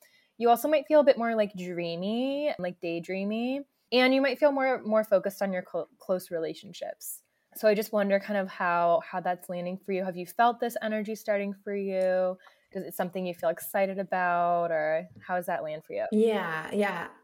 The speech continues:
Speaker 2: I, I've definitely felt this. Like, so I launched this podcast at March thirtieth.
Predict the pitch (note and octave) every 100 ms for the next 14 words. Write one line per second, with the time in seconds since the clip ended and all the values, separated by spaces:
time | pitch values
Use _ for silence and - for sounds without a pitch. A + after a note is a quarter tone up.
0 | _ - - A3 A3 G3 F#3+ G#3 F#3 E3+
1 | E3+ - D3+ D3+ B2 - - F3 - F#3+
2 | F3+ F#3 F3+ F#3+ F#3+ F3+ - E3 E3 -
3 | D#3 D#3 E3+ - - F3+ D#3+ D3+ - -
4 | E3 D3 C#3+ -